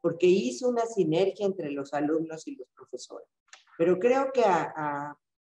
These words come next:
quince meses, ambos están agotados desde antes, porque además en nuestras carreras se combina la docencia con la parte práctica. Los docentes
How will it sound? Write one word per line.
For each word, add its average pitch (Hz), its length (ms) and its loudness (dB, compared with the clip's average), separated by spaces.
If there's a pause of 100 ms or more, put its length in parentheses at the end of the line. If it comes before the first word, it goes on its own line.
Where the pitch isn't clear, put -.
(260)
quince 208 340 2
meses, 175 480 0 (920)
ambos 196 640 0
están 165 280 -4
agotados 143 680 -4 (140)
desde 147 300 2
antes, 147 420 -2 (380)
porque 165 240 0
además 196 400 4
en 254 100 -2
nuestras 165 380 -2
carreras 156 680 2
se - 160 -14
combina 151 680 0 (360)
la 160 240 2
docencia 214 920 -2 (640)
con 214 500 2
la 156 240 2
parte 170 300 0
práctica. - 640 -6 (460)
Los 165 260 2
docentes 208 880 -2